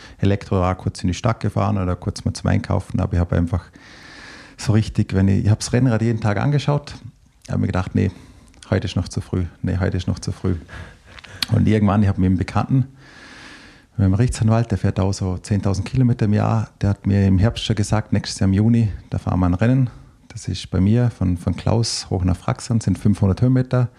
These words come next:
mit so einer neunprozentigen Steigung. Da fahren wir ein Rennen und ich glaub, ich werd die abhängen bis dann. Und dann irgendwann so vor vier Wochen, vor das Rennen ist,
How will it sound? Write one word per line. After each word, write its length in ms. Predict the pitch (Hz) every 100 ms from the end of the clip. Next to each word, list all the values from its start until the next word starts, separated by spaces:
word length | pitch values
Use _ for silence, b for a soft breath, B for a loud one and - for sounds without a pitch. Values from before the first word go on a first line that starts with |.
| B B B B B B
mit 140 | -
so 100 | 98
einer 140 | 95
neunprozentigen 760 | 95 98 - 101 - 95 101 98
Steigung. 500 | - 104 127 135 120 B B B
Da 100 | 104
fahren 220 | 104 101
wir 60 |
ein 80 | 98
Rennen 320 | 92 92 90 -
und 80 | -
ich 100 | -
glaub, 220 | - 104
ich 80 | 98
werd 160 | 95 -
die 80 | -
abhängen 380 | - 92 90
bis 160 | 87 -
dann. 240 | 87 85 - - B B B B
Und 60 |
dann 120 | 104 107
irgendwann 340 | 113 101 98
so 140 | -
vor 380 | 98 104 98 101
vier 260 | - 110 101
Wochen, 360 | 101 - 98
vor 200 | 92 104
das 180 | 95 -
Rennen 220 | 104 104
ist, 300 | 101 - -